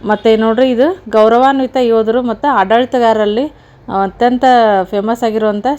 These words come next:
ಛತ್ರಪತಿ ಶಿವಾಜಿ ಅವರ ಈ, ಅವರ ಒಂದು ವಾರ್ಷಿಕೋತ್ಸವದ ಸ್ಮರಣಾರ್ಥವಾಗಿ ಈ ದಿವಸ ಅವರ ಜಯಂತಿಯನ್ನು ಆಚರಣೆಯನ್ನು ಮಾಡುವಂಥದ್ದು. ಸಾವಿರದ ಆರುನೂರ ಮೂವತ್ತರಲ್ಲಿ ಜನಿಸಿದಂಥ ಶಿವಾಜಿ ಮಹಾರಾಜರು ಇತಿಹಾಸದೊಳಗೆ ಏನಪ್ಪ ಅಂದ್ರೆ, ಅತ್ಯಂತ ಪೌರಾಣಿಕ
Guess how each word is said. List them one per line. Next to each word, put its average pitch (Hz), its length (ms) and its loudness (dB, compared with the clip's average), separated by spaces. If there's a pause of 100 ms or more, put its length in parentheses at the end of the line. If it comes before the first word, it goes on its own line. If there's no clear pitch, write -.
ಛತ್ರಪತಿ 220 540 -4
ಶಿವಾಜಿ 196 480 -2 (440)
ಅವರ 208 200 2
ಈ, 220 320 2
ಅವರ 202 260 2
ಒಂದು 214 360 0
ವಾರ್ಷಿಕೋತ್ಸವದ 226 800 -2
ಸ್ಮರಣಾರ್ಥವಾಗಿ 208 880 -2 (200)
ಈ 208 160 -4
ದಿವಸ 214 240 0 (600)
ಅವರ 202 180 2
ಜಯಂತಿಯನ್ನು 220 540 0
ಆಚರಣೆಯನ್ನು 202 540 0
ಮಾಡುವಂಥದ್ದು. 190 920 -2 (320)
ಸಾವಿರದ 214 340 2
ಆರುನೂರ 247 320 2 (260)
ಮೂವತ್ತರಲ್ಲಿ 220 580 -2 (180)
ಜನಿಸಿದಂಥ 214 560 -2 (160)
ಶಿವಾಜಿ 208 340 0
ಮಹಾರಾಜರು 196 680 -2 (300)
ಇತಿಹಾಸದೊಳಗೆ 233 640 2
ಏನಪ್ಪ 214 280 -2
ಅಂದ್ರೆ, 202 460 -2
ಅತ್ಯಂತ 220 520 -2 (480)
ಪೌರಾಣಿಕ 233 640 2